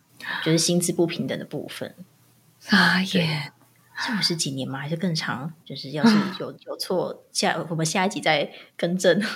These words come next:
Speaker 1: <laughs> 对啊，所以我觉得，我觉得这个状况其实是可以显见，就是我们的小孩长大之后啊，仍然是会碰到的啦，但我们就只能从自己做起吧，
Speaker 2: 嗯。
Speaker 1: 就是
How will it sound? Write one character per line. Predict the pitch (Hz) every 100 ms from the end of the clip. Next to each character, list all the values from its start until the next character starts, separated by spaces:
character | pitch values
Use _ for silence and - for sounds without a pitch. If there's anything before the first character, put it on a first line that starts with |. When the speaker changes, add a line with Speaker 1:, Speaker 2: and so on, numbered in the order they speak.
| - - -
Speaker 1:
<laughs> | - 214 214 226 220 - - -
对 | 254
啊， | 180 156 143 151 -
所 | - - 180
以 | 190 175
我 | 170
觉 | 160
得， | 160 170 160 156 - - - - _ _ _ _ - - -
我 | 175
觉 | 160 170
得 | 180 175 165 160
这 | 165
个 | 185
状 | 165 175
况 | 160 170
其 | 156 160
实 | 160
是 | 170 196 175 180 - _ - -
可 |
以 | 170
显 | 180 - 117
见， | 131 165 131
就 | 147
是 | 147 156
我 |
们 | 139 131
的 |
小 | 147 -
孩 | - 117 95
长 | - -
大 | 165 147
之 | 147 143
后 | 151
啊， | 127 - 160
仍 | 156
然 | 151 147
是 | - 160
会 | 151 185 - _
碰 | - 156 185
到 | -
的 | -
啦， | - - -
但 | 190
我 |
们 | 160 156
就 | 175
只 | 170
能 | 135 131 139 - _ _ _
从 | - 160
自 | 190
己 | 196
做 | - 180 -
起 | - -
吧， | - - 90
Speaker 2:
嗯。 | - -
Speaker 1:
就 | 156
是 | 156 - 147 143 -